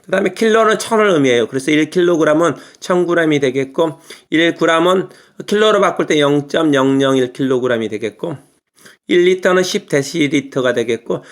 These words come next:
한 시간은 육십 분이죠. 일 킬로미터는, 킬로는 천 이라 했죠. 그래서 천 미터가 되겠고, 일 미터는 백 센치가 되겠고, 우리 키 잴 때 일 미터 육십팔 하면은 백육십팔 센치를 얘기하는 거죠.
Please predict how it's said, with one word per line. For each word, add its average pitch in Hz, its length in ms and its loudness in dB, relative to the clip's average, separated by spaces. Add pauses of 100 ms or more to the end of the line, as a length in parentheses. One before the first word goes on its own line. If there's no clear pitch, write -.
한 190 180 -2
시간은 185 360 0
육십 - 360 -4
분이죠. 127 500 -6 (220)
일 170 180 0
킬로미터는, 185 560 -2
킬로는 196 340 0
천 190 180 -2
이라 180 140 0
했죠. 123 300 -4
그래서 131 220 -6
천 170 240 -4
미터가 143 400 -2
되겠고, 113 580 -4 (300)
일 165 160 2
미터는 160 480 0
백 135 160 -2
센치가 123 480 -4
되겠고, 110 560 -4 (240)
우리 185 180 -2
키 - 140 -10
잴 196 220 -2
때 190 140 2
일 160 140 2
미터 165 340 0
육십팔 147 520 -4
하면은 147 440 -2 (200)
백육십팔 151 560 -2
센치를 147 460 -4
얘기하는 113 360 -4
거죠. 113 240 -8